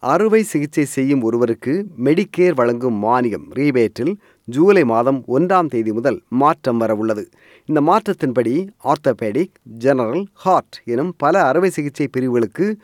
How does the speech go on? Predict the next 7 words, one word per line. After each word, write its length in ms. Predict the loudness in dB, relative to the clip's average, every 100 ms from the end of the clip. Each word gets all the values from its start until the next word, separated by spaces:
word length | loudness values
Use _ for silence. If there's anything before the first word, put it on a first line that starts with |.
| _ _ _
தற்போது 420 | -2 0 0 0
வழங்கப்பட்டு 520 | 2 2 2 -2 -2
வரும் 220 | 0 0 0
நிதி 220 | 0 0
உதவி, 360 | 0 0 0 -2 -4
அதாவது 320 | -2 0 0 -2
மானியத்தில் 600 | 0 2 2 0 -2